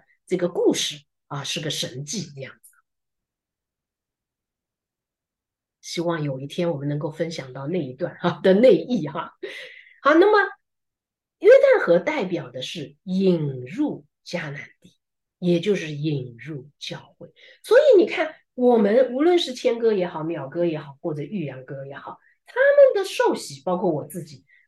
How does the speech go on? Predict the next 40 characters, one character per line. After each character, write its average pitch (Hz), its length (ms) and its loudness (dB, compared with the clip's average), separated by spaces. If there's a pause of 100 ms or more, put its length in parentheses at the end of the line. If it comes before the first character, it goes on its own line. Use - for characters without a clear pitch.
(120)
都 453 360 10
是 349 440 -2
要 294 400 2
将 240 440 -4
我 175 140 -6
们 139 260 -14 (220)
引 156 560 0
入 208 320 -14 (220)
教 - 340 -6
会。 - 340 -20 (400)
这 523 140 2
个 494 140 4
教 453 300 4
会 359 140 4
是 339 140 -2
我 277 100 6
们 226 160 2
原 196 200 0
来 202 120 -4
的 208 120 -4
同 165 220 -10
心 240 200 -12
教 175 240 -8
会 175 140 -10
吗？ 147 180 -10 (180)
是 392 280 0
原 202 180 2
来 190 120 -2
比 185 120 -6
如 160 140 -2
说 175 200 -6 (200)
玉 233 160 -2
阳 156 200 -2
待 165 200 -8
的 160 100 -6
叫 151 180 -8
玉 185 160 -8
阳 143 220 -6
教 139 200 -10
会 160 120 -16